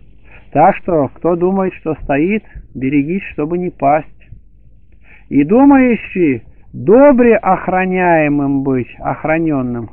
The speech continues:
да бережётся, не оставлен ли без всякой охраны? Да будет же у нас всегда охранение и внимание, строгая мера и во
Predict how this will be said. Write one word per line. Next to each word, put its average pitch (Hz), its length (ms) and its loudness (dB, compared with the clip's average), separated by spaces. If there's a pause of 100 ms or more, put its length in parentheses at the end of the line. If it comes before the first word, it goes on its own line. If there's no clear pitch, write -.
(100)
да 139 220 -6
бережётся, 196 880 -2 (380)
не 151 160 -2
оставлен 240 640 2
ли 160 100 0
без 131 160 -4 (160)
всякой 143 400 -4
охраны? 127 800 -8 (800)
Да 127 180 -2
будет 180 340 0
же 170 100 -2
у 170 100 0
нас 170 260 0
всегда 160 380 2
охранение 160 760 0
и 151 120 -2
внимание, 160 760 -2
строгая 160 480 -2
мера 165 420 0
и 165 60 0
во 160 160 0